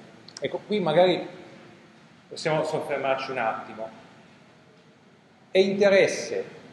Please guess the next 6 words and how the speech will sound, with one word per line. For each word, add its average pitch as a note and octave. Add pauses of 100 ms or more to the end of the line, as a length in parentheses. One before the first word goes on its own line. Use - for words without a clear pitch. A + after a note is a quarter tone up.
(160)
degli C3
stakeholder C3+ (140)
partecipanti C3 (1200)
che - (2750)
l'organizzatore D3 (100)
tenga A2+